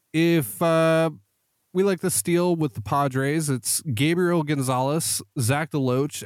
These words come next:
Edwin Arroyo, and Drew Steckenrider to the, uh, to the Padres for C J Abrams and Eric Hosmer. So basically, you're taking on the contract of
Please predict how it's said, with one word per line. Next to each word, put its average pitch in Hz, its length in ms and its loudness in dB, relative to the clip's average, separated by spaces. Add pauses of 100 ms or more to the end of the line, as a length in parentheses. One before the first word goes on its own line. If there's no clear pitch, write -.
Edwin 180 260 0
Arroyo, 123 540 0 (160)
and 113 420 0
Drew 123 200 0
Steckenrider 107 760 -2 (220)
to 104 160 2
the, 98 360 2
uh, 92 280 -2
to - 100 -6
the 104 80 -4
Padres 98 560 -2
for 101 240 -2
C 175 220 0
J 180 100 -2
Abrams 147 640 -2 (100)
and 107 300 0 (100)
Eric 107 340 0 (260)
Hosmer. 101 400 -2
So 147 260 0
basically, 117 540 -2
you're 104 180 2
taking 107 340 -4
on 98 260 0
the 92 160 0
contract 98 520 -4
of 98 80 -10